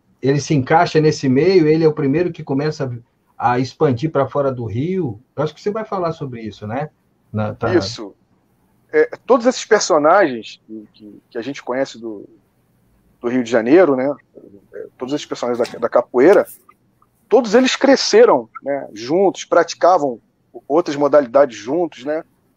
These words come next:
Speaker 2: É, alguns eram amigos ali, íntimos, né? E alguns se tornaram professores, né? Então, eles acabam crescendo nesse ambiente e é bom, é bom ressaltar, assim, que, é,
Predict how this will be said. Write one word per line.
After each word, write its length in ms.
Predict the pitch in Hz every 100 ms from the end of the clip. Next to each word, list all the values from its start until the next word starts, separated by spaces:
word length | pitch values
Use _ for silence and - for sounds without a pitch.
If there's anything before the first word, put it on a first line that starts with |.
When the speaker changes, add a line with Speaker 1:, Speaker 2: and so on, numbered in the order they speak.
| _ -
Speaker 2:
É, 280 | 131 135 -
alguns 500 | - 180 143 196 214
eram 200 | 202 214
amigos 460 | 165 143 196 170 135
ali, 180 | 135 151 113
íntimos, 440 | 170 175 123 117
né? 160 | 131 151 _ _ _ _ _ _ _ -
E 120 | 208
alguns 320 | 240 170 226
se 80 | -
tornaram 360 | 208 185 202
professores, 960 | 202 196 - 214 - 170 160 113 - - _ _ _ - -
né? 320 | - 131 135 - _ _ _ -
Então, 420 | 139 - 185 220
eles 160 | 214 180
acabam 380 | 190 190 202 214
crescendo 600 | 233 226 - - 202 190
nesse 240 | 175 -
ambiente 600 | 180 151 143 190 - - _ _ _ _ _ _
e 440 | 151 160 156 147 143
é 100 | 151
bom, 440 | 165 220 196 151
é 80 | 139
bom 200 | 170 190
ressaltar, 460 | 190 - 175 175 156
assim, 280 | - 180
que, 280 | 180 196 170 _ _ _ _ -
é, 520 | 160 151 151 147